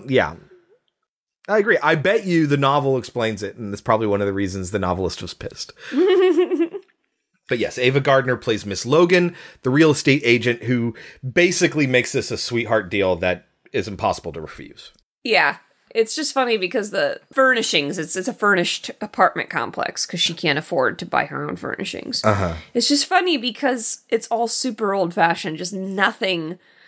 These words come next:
Speaker 2: a model from the seventies would want.
Speaker 1: Right.
Speaker 2: But again, when you find out that she's being called upon by God, it makes more sense.
Speaker 1: Mm-hmm.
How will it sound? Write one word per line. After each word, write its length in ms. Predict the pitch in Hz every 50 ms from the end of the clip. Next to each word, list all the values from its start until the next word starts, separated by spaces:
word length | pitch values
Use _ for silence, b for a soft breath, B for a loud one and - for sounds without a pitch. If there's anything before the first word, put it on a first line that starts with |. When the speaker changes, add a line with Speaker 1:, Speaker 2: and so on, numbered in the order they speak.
| b b b _
Speaker 2:
a 80 | 214 185
model 580 | 190 185 185 175 175 180 185 190 175 170 160
from 200 | 160 - - 170
the 120 | 170 170 165
seventies 720 | - - - 156 160 170 170 165 160 147 147 147 151 -
would 240 | 185 156 151 160 170
want. 320 | 175 180 180 165 139 135
Speaker 1:
Right. 400 | 135 123 117 113 113 110 107 107 b b b b b b b _ - 226 - - _
Speaker 2:
But 340 | - 339 320 302 277 - -
again, 680 | 294 247 247 - 381 381 359 302 262 262 277 302 294 311
when 340 | - 208 196 190 190 196
you 80 | 196 196
find 320 | 196 - 202 190 190 196 190
out 240 | 180 180 185 196 -
that 120 | 247 -
she's 240 | - - 202 196 214
being 280 | 202 202 196 202 190
called 440 | - - - - 175 160 139 175 185
upon 380 | 214 208 - 208 202 202 202 202
by 200 | 208 208 208 202
God, 480 | 190 247 269 285 269 233 214 214 208 -
it 160 | 214 214 -
makes 440 | 196 208 180 180 185 185 175 - -
more 280 | 214 170 175 180 170
sense. 540 | 180 - 226 180 127 - - - - - - 117
Speaker 1:
Mm-hmm. 280 | 107 104 110 104 98